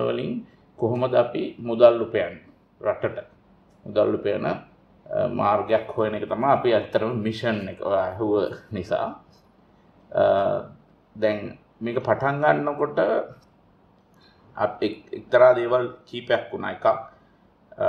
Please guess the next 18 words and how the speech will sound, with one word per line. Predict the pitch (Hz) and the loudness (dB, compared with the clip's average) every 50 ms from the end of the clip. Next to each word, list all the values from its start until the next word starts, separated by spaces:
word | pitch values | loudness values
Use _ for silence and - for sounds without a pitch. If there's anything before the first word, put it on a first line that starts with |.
| 98 - - | 0 0 -2
අපි | - - - | -4 -6 -4
මේක | 120 123 127 131 135 139 - | -6 -4 -4 -4 -4 0 2
එකපාරට | 143 127 - - - - - - - - 117 117 123 123 - - - 135 127 104 | 2 2 0 -2 -8 -6 -6 -8 2 4 6 6 6 6 4 0 0 0 0 0
විශාල | 101 - - 117 113 123 131 131 131 135 135 | 0 -6 -2 0 2 4 6 6 6 6 6
ආයෝජන | 135 123 117 117 117 120 123 117 120 123 123 127 123 123 - - _ _ _ _ _ - | 4 6 6 6 6 4 4 2 -4 -8 -8 -8 -8 -10 -12 -16 _ _ _ _ _ 0
දාලා, | 117 113 117 123 123 131 131 127 - - - - - - - _ _ _ _ _ _ _ _ _ _ 113 | 2 4 4 4 4 4 4 6 4 4 2 -2 -8 -16 -20 _ _ _ _ _ _ _ _ _ _ -14
අ, | 104 - 95 98 98 92 92 87 - | -10 -8 -8 -8 -8 -10 -12 -12 -8
කියන්නේ | - 107 95 95 92 | -6 -6 -4 -4 -6
අපිටත් | - - - 110 123 120 120 113 110 | -8 -6 -4 2 4 4 4 4 4
දරා | 117 110 113 117 120 120 120 | 4 6 6 6 4 4 2
ගන්න | 120 120 120 117 | 0 0 -2 -4
බැරි | 113 110 | -4 -4
විදිහට | 113 113 120 123 113 - | -4 -4 -4 -6 -8 -8
පටන් | - - - 110 110 110 | -14 -10 -10 -10 -8 -8
ගන්න | 110 110 110 113 110 - - _ _ _ _ | -8 -8 -8 -10 -12 -14 -16 _ _ _ _
උත්සාහ | - 101 - - 110 107 104 104 | -14 -14 -10 -10 -4 -4 -2 -2
කරේ | 120 120 117 107 95 | 0 0 0 0 0
නැහැ. | 95 92 - | -4 -6 -8